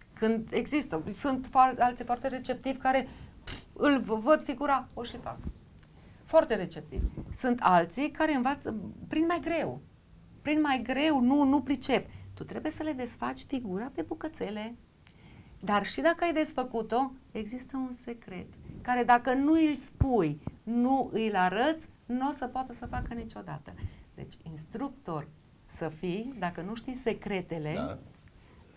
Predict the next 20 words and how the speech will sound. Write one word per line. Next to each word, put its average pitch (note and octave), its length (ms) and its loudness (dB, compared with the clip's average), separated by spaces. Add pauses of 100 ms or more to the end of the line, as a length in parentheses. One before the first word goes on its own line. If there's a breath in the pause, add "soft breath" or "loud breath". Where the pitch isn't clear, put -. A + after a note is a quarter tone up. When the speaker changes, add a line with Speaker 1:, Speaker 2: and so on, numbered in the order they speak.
(200)
Speaker 1:
n-ai A3 140 -6
nicio C4 240 -6
șansă A#3 320 6
Speaker 2:
Dar - 100 10
cred F#3 160 8
Speaker 1:
să F#3 40 -8 (100)
Speaker 2:
că - 40 12
Speaker 1:
ai - 100 10
un B2+ 120 12
ansamblu - 220 8
Speaker 2:
instructorul D3+ 340 10
Speaker 1:
bun. - 100 6
Speaker 2:
coregraf G2+ 560 8
trebuie G2 400 2
să F#2 160 0
fie F#2 260 0
și G2 240 0 (140)
el A2+ 280 6
însuși C#3 640 4
un, G2+ 360 2